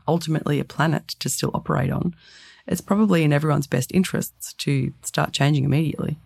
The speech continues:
Finally, I want to end on a quote from Antonio Guterres,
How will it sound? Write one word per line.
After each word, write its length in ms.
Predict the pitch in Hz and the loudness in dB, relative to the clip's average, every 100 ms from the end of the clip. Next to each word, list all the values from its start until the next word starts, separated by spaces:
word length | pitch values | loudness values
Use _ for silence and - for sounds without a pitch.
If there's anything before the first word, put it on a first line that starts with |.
| _ _ _ _ _ _ _ _ | _ _ _ _ _ _ _ _
Finally, 480 | - 214 214 214 214 | 2 4 8 8 6
I 80 | 202 | 6
want 240 | 196 240 - | 4 4 4
to 200 | 285 - | 0 6
end 200 | 190 180 | 8 8
on 100 | 156 | 4
a 40 | |
quote 320 | 160 139 - | 0 -2 -2
from 240 | - 131 139 | -2 0 0
Antonio 500 | 135 143 247 247 240 | 0 2 4 6 6
Guterres, 760 | 220 190 - - - - 147 | 4 0 0 -2 -2 -6 -8